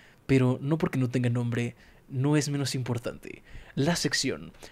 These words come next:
donde cada individuo de esta producción trae al programa un tema en específico, el cual haga resonancia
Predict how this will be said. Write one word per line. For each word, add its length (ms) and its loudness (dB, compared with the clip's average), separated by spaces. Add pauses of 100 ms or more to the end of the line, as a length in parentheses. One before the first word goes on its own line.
donde 280 6
cada 280 6
individuo 640 2 (220)
de 320 2
esta 320 0
producción 600 2 (320)
trae 440 4 (160)
al 180 4
programa 560 0 (280)
un 200 4
tema 480 0
en 260 -4
específico, 880 -2 (260)
el 180 2
cual 280 4
haga 200 4
resonancia 840 4